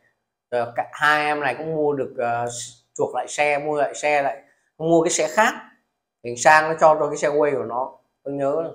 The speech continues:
Sang cho tôi cái xe quay của nó. Thì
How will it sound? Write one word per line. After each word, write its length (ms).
Sang 260
cho 200
tôi 140
cái 100
xe 60
quay 300
của 120
nó. 140
Thì 380